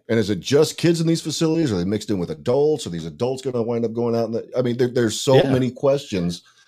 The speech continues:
Speaker 1: that nobody's asking.
Speaker 2: And these teachers, who are these teachers, and are they living there as well, or are they going home to their families? And
Speaker 1: Right. If they're teaching this out in this area of outbreak of covid and everything else like that,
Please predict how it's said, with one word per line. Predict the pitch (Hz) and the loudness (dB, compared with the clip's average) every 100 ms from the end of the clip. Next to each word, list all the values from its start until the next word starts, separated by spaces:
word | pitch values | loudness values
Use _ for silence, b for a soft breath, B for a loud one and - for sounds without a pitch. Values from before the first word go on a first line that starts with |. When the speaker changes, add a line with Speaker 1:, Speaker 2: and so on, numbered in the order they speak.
| b | b
Speaker 1:
that | 113 110 | 6 6
nobody's | 104 98 98 98 101 107 | 6 4 4 2 2 2
asking. | 123 170 - - - | 2 -2 -4 -12 0
Speaker 2:
And | 127 | 4
these | 131 131 | 6 6
teachers, | - 196 233 117 117 - - | 4 2 2 -2 -4 -8 4
who | 151 170 | 8 10
are | 139 | 10
these | 151 135 - | 8 4 0
teachers, | 120 113 143 143 - | -2 0 0 0 -2
and | 131 123 127 | 0 2 2
are | 127 | 2
they | 117 110 | 2 0
living | 110 123 139 127 | 0 2 4 4
there | 123 127 127 | 6 4 0
as | 104 | -2
well, | 110 123 127 | 2 4 4
or | 123 120 | 4 4
are | 117 | 4
they | 127 | 0
going | 127 120 123 | 0 -2 -2
home | 110 117 104 | -4 -4 -6
to | 110 | -4
their | 101 165 | 0 0
families? | - 156 156 160 160 - - | 2 2 4 4 2 -2 0
And | 117 | 2
Speaker 1:
Right. | 104 80 - 123 | 2 0 -6 -6
If | 110 | 0
they're | 120 | 2
teaching | 110 135 131 123 | 2 0 2 2
this | 107 | 2
out | 117 120 - | 0 -2 -4
in | 120 | -4
this | 113 110 | -2 -2
area | 104 101 101 | 0 2 2
of | 95 95 | 0 0
outbreak | 104 - 98 101 | -4 -2 -4 -4
of | 110 | -6
covid | - 127 101 95 | 0 2 2 -2
and | 101 | -2
everything | 101 98 101 101 | -2 -2 -2 -2
else | 95 | 0
like | 101 90 | 0 2
that, | 131 107 - | 4 4 2